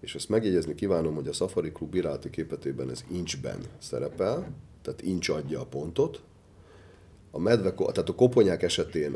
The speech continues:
az inch egy tizenhatodos pontosságáig, a, ha veszük ki példának a gimszarvastot, pedig az inchnek az egy nyolcados pontosságáig mérjük a gimszarvas ágainak hosszát,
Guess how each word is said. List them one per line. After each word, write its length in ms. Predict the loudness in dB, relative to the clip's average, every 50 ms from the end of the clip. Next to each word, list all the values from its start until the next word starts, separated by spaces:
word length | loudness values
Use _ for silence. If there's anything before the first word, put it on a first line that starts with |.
| -6 -8
az 140 | -10 -8
inch 380 | -4 -4 -2 -2 -2 -2 -2 -2
egy 140 | -2 -4 -4
tizenhatodos 720 | -4 -4 0 2 2 2 2 0 0 0 0 0 0 -2
pontosságáig, 1000 | -2 -2 -2 -2 -2 -4 -4 -2 0 0 0 2 4 4 4 4 2 0 -4 -10 -18 -20 -20 -20 -20 -20 -20 -20 -20 -20 -20 -20 -20 -20 -20 -20 -20 -20 -20 -20 -20 -20 -12
a, 100 | -8 -6 -6 -6
ha 320 | -6 0 0 2 2 0 -2 -2
veszük 300 | -2 0 0 -2 -4 -4
ki 120 | -6 -2
példának 480 | 2 4 4 6 4 2 0 -2 -4 -6
a 60 | -4
gimszarvastot, 680 | -2 -2 -2 -2 0 0 0 0 0 0 0 -2 -2 -4 -4
pedig 260 | -4 -4 -4 -4 -4
az 140 | -4 -6 -4
inchnek 400 | -4 -4 -4 -4 -6 -6 -6 -6
az 200 | -8 -8 -4 -4
egy 280 | -4 -4 -4 -4 -6 -6
nyolcados 1120 | -4 -4 -4 -4 -4 -6 -6 -6 -6 -6 -8 -12 -18 -20 -20 -20 -20 -18 -14 -14 -14 -12 -10 -8
pontosságáig 880 | -8 -8 -6 -6 -8 -6 -6 -6 -6 -4 -4 -4 -2 -2 -4 -6 -8 -14 -12
mérjük 440 | -8 -8 -8 -8 -8 -10 -12 -14 -16 -18 -18 -20 -20 -20 -20 -20 -20 -20 -20 -20 -20 -20 -20 -20 -20 -14
a 240 | -10 -8 -8 -6 -6
gimszarvas 680 | -4 -4 -4 -4 -4 -4 -4 -4 -4 -6 -6 -8 -8 -8
ágainak 560 | -8 -8 -6 -4 -2 -2 -2 -4 -4 -8 -10
hosszát, 640 | -8 -8 -6 -4 -4 -4 -4 -6 -6 -10 -18 -20